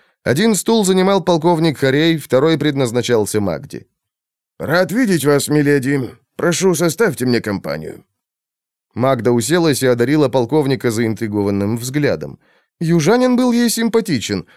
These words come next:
Он выглядел, говорил, вел себя так, что легко верилось во все эти сказки о благородном дворянстве.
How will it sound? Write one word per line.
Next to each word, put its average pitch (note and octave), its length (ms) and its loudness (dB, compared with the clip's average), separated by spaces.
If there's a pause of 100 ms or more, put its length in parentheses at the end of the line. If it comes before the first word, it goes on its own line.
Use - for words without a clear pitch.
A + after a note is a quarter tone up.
(200)
Он G#3 200 2
выглядел, D#3+ 540 2
говорил, C3 640 2
вел F3 320 2
себя D#3+ 240 0
так, G#3 220 -2
что - 160 -2
легко E3 320 0
верилось D#3 420 2
во A#2 100 4
все B2 200 2
эти A2+ 120 -2
сказки C3 440 -2
о A2+ 60 2
благородном G2+ 540 0
дворянстве. G2+ 720 -4